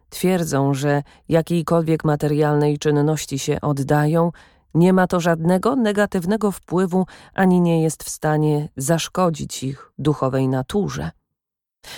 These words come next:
Z tego też powodu ci, którzy wśród nich uchodzą za doskonałych, popełniają bez skrupułów wszelkie zabronione czyny, o których Pismo mówi, że kto dopuszcza się tych rzeczy, Królestwa Bożego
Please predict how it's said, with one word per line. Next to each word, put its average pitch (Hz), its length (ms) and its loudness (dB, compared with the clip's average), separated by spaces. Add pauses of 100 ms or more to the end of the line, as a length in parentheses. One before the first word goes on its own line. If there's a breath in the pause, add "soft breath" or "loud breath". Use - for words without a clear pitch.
(120 loud breath)
Z - 80 -12
tego 190 220 2
też - 180 0
powodu 160 380 0
ci, 170 280 -4
którzy 139 340 -2
wśród 147 400 -2
nich 165 240 0
uchodzą 143 580 -2
za 135 300 -8
doskonałych, 147 680 0 (320 loud breath)
popełniają 170 720 2
bez 156 300 0
skrupułów 165 680 -4 (200 loud breath)
wszelkie 175 640 -2
zabronione 160 680 2
czyny, 123 420 -2
o - 60 -6
których 127 300 -8
Pismo - 400 -2
mówi, 143 400 0
że 139 220 -2 (340 loud breath)
kto 160 180 2
dopuszcza 160 500 0
się 131 480 -4
tych 147 200 -2
rzeczy, 143 460 0 (300 loud breath)
Królestwa 190 720 2
Bożego 147 600 0